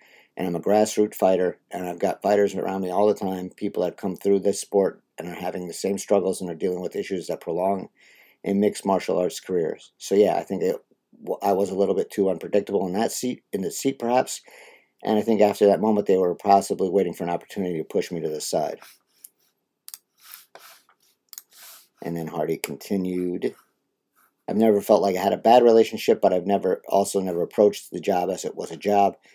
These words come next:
Sometimes my frustrations would be people were kinda dragging their feet and doing the necessary work, and this was a person I'd complained about before because I felt the opportunity would be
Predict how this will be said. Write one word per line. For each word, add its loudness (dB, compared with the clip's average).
Sometimes -2
my -2
frustrations -2
would -10
be -6
people -6
were -2
kinda -4
dragging -2
their -6
feet -4
and -14
doing -2
the -8
necessary -4
work, 0
and -8
this -10
was -8
a -14
person -8
I'd -8
complained -6
about -4
before 4
because 0
I -2
felt 0
the 0
opportunity -4
would -6
be -6